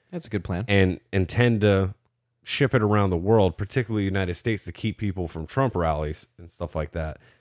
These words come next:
Speaker 2: and to basically crash the U S economy under, 'cause Trump is fucking up China.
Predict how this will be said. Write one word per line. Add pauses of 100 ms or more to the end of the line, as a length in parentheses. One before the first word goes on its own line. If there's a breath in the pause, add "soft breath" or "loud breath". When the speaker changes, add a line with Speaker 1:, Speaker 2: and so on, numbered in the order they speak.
(220 soft breath)
Speaker 2:
and
to (240)
basically
crash
the
U
S
economy
under,
'cause
Trump
is
fucking
up
China.